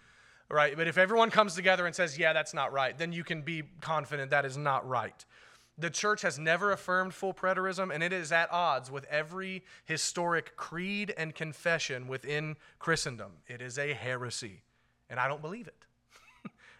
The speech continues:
I'm a partial preterist. I'm not a full preterist. Now, even though I'm not denying any central truths of the faith,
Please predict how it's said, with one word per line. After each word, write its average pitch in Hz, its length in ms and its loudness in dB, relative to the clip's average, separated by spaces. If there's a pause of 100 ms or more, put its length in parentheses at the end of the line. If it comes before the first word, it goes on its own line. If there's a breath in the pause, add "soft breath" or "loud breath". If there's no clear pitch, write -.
I'm 117 160 -2
a 127 60 -10
partial 135 400 -10
preterist. 95 480 -14
I'm 113 160 -10
not 113 120 -8
a 110 80 -10
full 113 280 -14
preterist. 95 540 -16 (1000 soft breath)
Now, 147 160 2
even 185 180 0
though 202 140 6
I'm 185 160 4
not 175 160 2
denying 160 420 0
any 151 140 -8
central 156 340 -10
truths 143 400 -10
of 139 80 -8
the 147 80 -12
faith, 117 380 -6